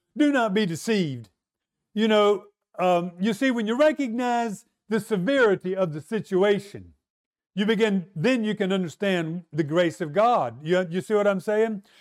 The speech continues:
If you, if you just think, "Oh, we just all go to heaven." You know, I forgot the, what was the percent? I told you, John Anthony, I think you reminded me, like, forty-one percent or something.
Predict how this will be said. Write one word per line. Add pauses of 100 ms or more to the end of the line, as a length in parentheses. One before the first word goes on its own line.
(160)
If
you,
if
you
just
think, (120)
"Oh,
we
just
all
go
to
heaven." (320)
You
know,
I
forgot
the,
what
was (120)
the
percent?
I
told
you,
John
Anthony,
I
think
you
reminded
me,
like,
forty-one
percent
or
something.